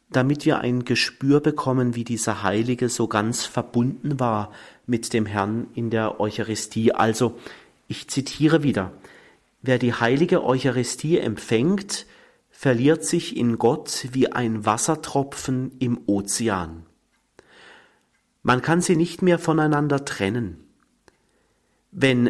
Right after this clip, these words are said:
nach der Kommunion uns jemand mit der Frage überraschte: „Was tragt ihr mit euch nach Hause?“, so könnten wir antworten: „Wir tragen den Himmel mit uns fort.“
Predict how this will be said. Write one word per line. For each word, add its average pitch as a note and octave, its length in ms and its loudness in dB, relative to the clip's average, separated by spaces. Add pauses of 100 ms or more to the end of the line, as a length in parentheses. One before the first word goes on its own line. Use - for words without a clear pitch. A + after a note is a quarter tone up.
nach B2 260 2
der F#3+ 120 0
Kommunion D3+ 600 4
uns D3 340 -2
jemand C3+ 420 2
mit C3 240 -2
der A#2+ 100 2
Frage A2+ 440 -2
überraschte: C#3 760 0 (640)
„Was - 340 0
tragt A#2+ 400 -2
ihr C3 180 4
mit C#3+ 300 0
euch C#3 300 0
nach A2 300 -4
Hause?“, G#2+ 440 2 (1080)
so - 180 -2
könnten A#2 400 -2
wir B2+ 220 -2
antworten: B2+ 840 -2 (800)
„Wir C3+ 180 4
tragen B2+ 480 2
den D3+ 180 6
Himmel D3+ 600 2
mit A#2 180 0
uns A2 300 -4
fort.“ - 540 -8